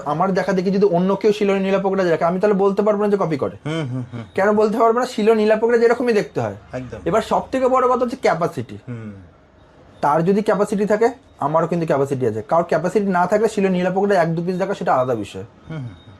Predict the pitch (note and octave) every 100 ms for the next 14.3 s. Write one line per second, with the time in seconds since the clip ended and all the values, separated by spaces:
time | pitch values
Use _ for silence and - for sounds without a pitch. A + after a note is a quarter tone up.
0 | - - D#3+ E3 D#3+ D3+ E3 F3+ F#3 F#3
1 | E3+ D3 E3+ E3 E3+ E3+ D#3+ F3 E3+ F3
2 | F3 G3+ - - - - - - - -
3 | - - C#3+ C3+ D3 D#3+ E3+ - C3 -
4 | D#3 E3 E3+ F3 E3+ D#3+ C#3 C#3 D3+ D3+
5 | C#3 B2 C3+ C#3 C#3 C#3 C3+ A#2 - A2
6 | G2+ G2+ D3 D3+ E3+ D3 C#3 C#3 E3 E3
7 | F3 - - - - B2 E3 E3 D3 D3
8 | C3 B2+ B2 B2 A#2+ A#2 C#3 D#3+ E3+ E3+
9 | E3+ F3 F3 F3 D#3 D3 D#3+ E3+ F3+ D#3+
10 | - B2 B2+ C3+ C3 G#3 G#3 C#3+ G#2 -
11 | - C#3 E3+ F#3 F#3+ F#3+ F#3 F3 C#3+ A2+
12 | G#2 - - E3 D#3 D3 A#2 A2 A2+ C#3+
13 | F#3 F3+ F#3+ G#3 F#3 G3+ G3 G#3+ G#3 G#3
14 | G#3 G3